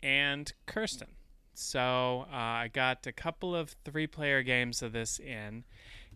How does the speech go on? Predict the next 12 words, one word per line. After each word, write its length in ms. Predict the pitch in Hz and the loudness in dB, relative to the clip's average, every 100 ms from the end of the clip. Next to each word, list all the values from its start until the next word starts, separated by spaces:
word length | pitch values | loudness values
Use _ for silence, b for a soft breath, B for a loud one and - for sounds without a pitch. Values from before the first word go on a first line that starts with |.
| - - | -10 -2
And 680 | 131 123 120 120 117 117 - - - - - - - | 2 4 4 4 2 -2 -8 -14 -18 -18 -18 -16 -4
if 200 | 143 135 - | -2 -2 -6
you 560 | 175 247 269 277 285 240 B B B B - - - | 0 2 2 0 -2 -4 B B B B -18 -18 -10
like 380 | 143 202 247 - | -4 -2 -2 -4
the 80 | 180 | -4
concept 1160 | - - - 185 180 165 - - 131 123 - - - - | -6 -8 0 2 2 2 2 6 6 4 0 -10 -8 -2
of 520 | 127 117 117 117 117 - | 0 2 2 0 -2 -4
and 180 | 139 123 | -2 -2
the 60 | |
gameplay 840 | 120 160 180 180 - 156 139 131 135 | 2 2 2 0 -2 0 2 2 2
of 260 | 131 120 - | -2 -2 -2
Splendor, 840 | - - 139 127 104 107 60 | -2 -2 2 2 2 -4 -8